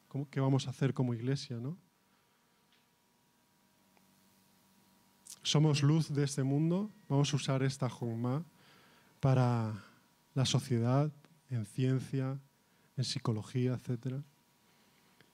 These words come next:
Quizás ya estés llamado a alguna, a alguna área, ¿no? Ya te está medio palpitando el corazón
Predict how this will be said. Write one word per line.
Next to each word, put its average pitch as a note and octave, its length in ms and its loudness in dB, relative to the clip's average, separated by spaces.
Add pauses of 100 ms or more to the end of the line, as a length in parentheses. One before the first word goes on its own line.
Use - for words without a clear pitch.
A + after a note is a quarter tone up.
(120)
Quizás D3 280 4
ya D#3+ 100 4
estés D#3+ 240 2
llamado C#3+ 320 4
a C#3 40 6
alguna, C3 440 4
a C#3 100 -4
alguna B2 360 2
área, A2 200 -6
¿no? B2 120 -4
Ya C3 140 -2
te - 180 -8
está A#2 560 -8 (320)
medio C3 260 2
palpitando B2 680 -2
el A#2 100 -4
corazón B2 400 -4